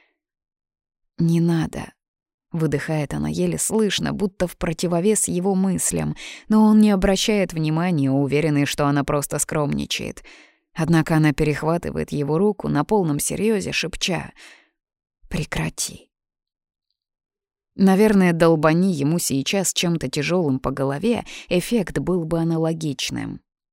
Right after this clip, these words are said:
Кровь кипит, перед глазами всё плывёт и ни чёрта непонятно. «В смысле?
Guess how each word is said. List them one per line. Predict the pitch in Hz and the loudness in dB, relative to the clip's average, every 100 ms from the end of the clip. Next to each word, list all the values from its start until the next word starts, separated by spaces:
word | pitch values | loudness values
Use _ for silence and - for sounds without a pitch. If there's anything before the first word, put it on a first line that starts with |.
| _ - | _ -2
Кровь | 180 165 143 | 2 2 -2
кипит, | - - - 165 - - - - | -8 -8 -4 -6 -8 -16 -4 4
перед | 185 165 | 6 4
глазами | 156 165 160 180 156 | 4 2 4 2 0
всё | 135 - 202 | -2 -2 -2
плывёт | - 151 156 226 185 151 | -2 -2 2 2 2 0
и | |
ни | 165 170 | 2 2
чёрта | - 160 170 214 | 0 -2 -4 -2
непонятно. | 196 190 190 185 170 151 - 139 - _ _ _ _ _ _ _ _ _ _ _ _ _ _ _ - | 0 0 -2 -2 -2 -6 -8 -12 -12 _ _ _ _ _ _ _ _ _ _ _ _ _ _ _ -4
«В | |
смысле? | - 170 156 135 - 135 | 0 4 4 2 -2 -6